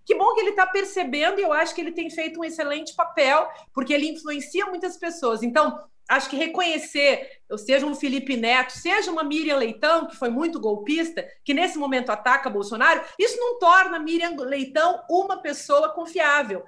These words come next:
mas torna Miriam Leitão uma pessoa interessante no combate ao Bolsonaro. E aí eu peço que a esquerda seja menos emocional, mais racional e mais, e mais pragmática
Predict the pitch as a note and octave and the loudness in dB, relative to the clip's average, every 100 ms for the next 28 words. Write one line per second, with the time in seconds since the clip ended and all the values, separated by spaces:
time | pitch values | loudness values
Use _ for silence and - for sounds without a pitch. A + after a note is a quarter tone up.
0 | - - A#3 A#3+ F4+ - - C4+ C4+ C4+ | -16 0 4 4 2 -2 2 4 4 2
1 | E4 C4+ C4 C4 C#4 C4 C#4+ E4 G#4 - | -2 -2 -2 0 -2 0 2 2 0 -10
2 | - D#4 F4 E4 - C#4+ C4+ C4+ A#3 A#3 | -10 -6 -4 -4 -6 -6 -2 -2 -2 -2
3 | - D#4+ - F4 F4 F#4+ D#4 B3+ B3+ D4 | 0 0 -2 -10 -6 -4 0 0 0 -6
4 | C#4+ D4+ F4+ E4+ C#4+ C4 G3+ - - B3 | -6 -8 -6 0 2 2 0 -10 -2 2
5 | A#3 A#3+ D#4 E4 E4+ B3 C#4 - - C#4+ | 2 2 -2 -2 2 2 2 -2 0 2
6 | C#4 C4 A#3 - B3 D4 D4+ A#3+ C4 B3+ | 2 -2 -12 -8 2 2 2 -2 -2 -2
7 | B3+ C4 D#4+ D#4 D4 B3 B3 A#3+ A3 A#3 | -2 -2 -2 -2 -4 -2 -4 -4 0 4
8 | D#4 - - _ A#3 C#4 B3 C4 C4 A3+ | 4 2 -6 _ 2 2 2 -4 -4 0
9 | B3 C#4+ D4 - - E4+ D4 B3 B3 D4+ | 4 4 4 -6 -2 2 4 4 2 0
10 | - - - C#4 C4+ - D4 C#4+ C#4 D4 | -8 -12 -4 2 2 2 0 0 0 2
11 | B3 B3 - - F3+ | 4 4 -2 -12 -12